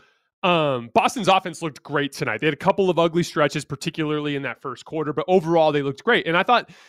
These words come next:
this was a huge part of the upside that comes with Robert Williams being out. This is a huge part of, uh, some of the stuff I talked about over the summer and how, you know, uh, Robert Williams, I, I do think the Celtics are good with him,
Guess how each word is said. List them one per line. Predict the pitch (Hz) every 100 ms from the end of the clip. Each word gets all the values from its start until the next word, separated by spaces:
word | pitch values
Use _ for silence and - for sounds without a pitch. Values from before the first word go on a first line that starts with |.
| _
this | 233 226
was | 226
a | 180
huge | - 202 208 -
part | 196 185
of | 147
the | 143
upside | - 196 - 180 143 127
that | 135 -
comes | 131 123 120
with | 113
Robert | 127 127 156
Williams | 214 190 139 113
being | 143 127 117
out. | 98 127
This | 156
is | 160
a |
huge | 147 190 180
part | 170 165 156
of, | 127 _ _ _ _ _ -
uh, | 151
some | 139 185
of |
the | 165
stuff | 190 165
I |
talked | 151 160 151
about | 160 156
over | 147 131
the | 117
summer | - 170 117 98
and | - 139
how, | 147 139 123 120 _ _ -
you | 151
know, | 147 131 120 _ -
uh, | 143 135
Robert | 160 175 175 165
Williams, | 147 190 185 165 151 143 - - _ -
I, | 160 156
I | 170
do | - 208
think | 214 165
the | 170
Celtics | 160 180 165 160 151
are | 123
good | 113 156 214 165
with | 135 131
him, | - 113 101 143 190